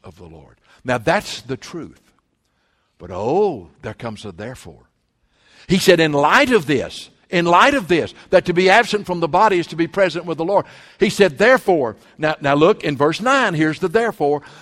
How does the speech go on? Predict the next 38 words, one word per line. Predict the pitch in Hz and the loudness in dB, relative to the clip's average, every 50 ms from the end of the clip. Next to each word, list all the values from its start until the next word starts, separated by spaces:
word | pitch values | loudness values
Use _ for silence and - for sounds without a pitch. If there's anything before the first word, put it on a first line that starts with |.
| - _ | -20 _
How | - 185 208 233 | 0 2 2 2
do | 247 | 2
you | 233 262 277 | 2 0 0
respond | 269 285 - - - 247 226 208 175 160 135 | 0 -2 -4 -2 -2 0 2 2 0 0 -2
to | 151 | -2
that | 135 170 165 165 - - | -2 -2 -2 -2 -4 -6
kind | 170 160 156 151 156 | -6 -6 -6 -6 -8
of | 143 | -10
truth? | - - 175 165 135 101 - _ _ - _ - | -10 -8 -8 -8 -8 -8 -12 _ _ -20 _ 2
This | 196 202 - - | 2 2 2 0
wonderful | 143 147 160 202 269 311 320 302 294 269 - 262 277 247 | -4 0 4 6 6 6 6 4 0 0 2 2 0 0
truth | - - 208 196 160 131 113 - - - - - | 0 -2 -2 0 0 -2 -4 -10 -16 -8 0 2
that | 196 196 185 | 4 4 4
in | 180 175 160 | 2 0 -2
Jesus | 120 - - 254 285 240 180 - 131 120 117 - - - - | -2 0 2 2 2 2 0 -4 -8 -8 -8 -12 -18 -20 -2
we | - 180 190 190 | 2 4 4 4
live | 165 156 170 196 226 180 - | 4 4 6 6 6 4 2
forever, | - 202 190 - - 165 131 127 127 - - 160 - - | -2 -4 -2 0 0 0 -2 -4 -8 -12 -14 -10 -2 0
that | 202 202 | 2 4
in | 202 190 185 170 139 | 4 4 2 -2 -6
Jesus | 117 113 190 285 302 254 - - 156 143 - - - | -2 2 4 4 4 2 2 0 -2 -4 -4 -4 -2
instantly | - 277 311 247 - - 196 185 180 175 160 160 143 - - - - | 0 0 0 0 -2 -4 -6 -4 -2 0 -2 -2 -2 -6 -12 -6 -4
to | 214 | 0
be | 185 190 190 190 | 2 4 4 4
absent | 202 240 247 190 - 208 202 - | 4 4 2 0 -2 -6 -4 -4
from | 202 202 185 | -6 -4 -4
the | 185 | -2
body | 170 175 190 180 165 156 151 135 - - - | 0 2 2 2 2 0 -2 -6 -10 -2 0
is | 190 180 - | 2 2 2
to | - 175 | 0 -2
be | 151 175 | -2 -2
present | 170 170 - 185 175 160 - 165 - 160 | -2 -2 -2 -2 -2 -2 -6 -10 -10 -8
with | 156 147 | -8 -6
the | 156 | -4
Lord. | 160 156 147 127 - - - - | -4 -4 -6 -6 -8 -14 -20 -8
How | - 240 262 | -4 -2 -2
do | 269 262 | -2 -2
you, | 233 226 190 - | -4 -6 -8 -10